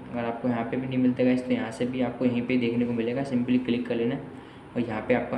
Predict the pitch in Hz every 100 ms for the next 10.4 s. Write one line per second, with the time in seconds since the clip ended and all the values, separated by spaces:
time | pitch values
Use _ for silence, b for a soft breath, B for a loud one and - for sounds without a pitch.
0 | - 113 - 117 - 127 110 110 113 113
1 | 123 113 113 131 131 120 - 131 127 135
2 | 131 131 131 127 127 123 127 123 127 120
3 | 120 120 123 120 120 143 - B B B
4 | B - 123 117 135 131 127 123 123 123
5 | 120 127 131 127 127 123 120 123 123 123
6 | 123 123 117 113 - 123 123 117 - -
7 | - - - - - 123 123 143 127 110
8 | 117 120 123 127 135 131 127 120 113 107
9 | 120 120 113 117 117 120 120 117 117 117
10 | 113 120 127